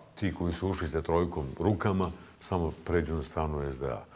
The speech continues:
To je vrlo opasna situacija u kojoj se, da li se Trojka smije odreći Isakovih ruku i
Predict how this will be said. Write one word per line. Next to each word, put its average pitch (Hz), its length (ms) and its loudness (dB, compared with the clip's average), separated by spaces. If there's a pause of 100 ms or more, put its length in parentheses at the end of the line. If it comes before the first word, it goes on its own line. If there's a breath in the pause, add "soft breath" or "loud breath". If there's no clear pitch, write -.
(180 loud breath)
To - 140 4
je 135 80 8
vrlo 147 260 10
opasna 135 340 6
situacija 87 560 4
u 76 60 2
kojoj 101 360 10
se, 80 280 -2
da 98 160 6
li 110 100 6
se 82 140 -6
Trojka 104 360 6
smije 151 400 8
odreći 92 380 4
Isakovih 76 500 -2
ruku 76 300 -2
i 67 100 -4